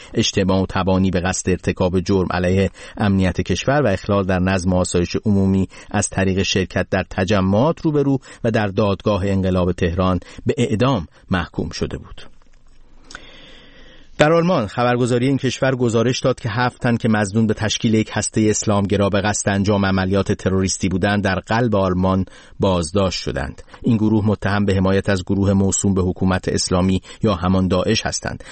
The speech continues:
بنابر اعلام دادستانها، مردان بازداشت شده اتباع تاجیکستان، قرقیزستان و ترکمنستان هستند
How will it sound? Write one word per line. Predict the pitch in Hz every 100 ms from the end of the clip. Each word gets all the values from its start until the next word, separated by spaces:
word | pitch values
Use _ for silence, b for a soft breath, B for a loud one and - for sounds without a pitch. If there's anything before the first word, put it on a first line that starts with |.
| -
بنابر | 110 107 101
اعلام | 95 98 98 95
دادستانها، | 95 - 92 - 92 87 139 - B -
مردان | 107 95 107 101
بازداشت | 98 95 90 90
شده | - 101
اتباع | 101 - 101 98
تاجیکستان، | - 92 90 95 95 - 120
قرقیزستان | 113 101 95 90 92 - 95
و | 95
ترکمنستان | - 87 92 92 92 127 156
هستند | 147 160 160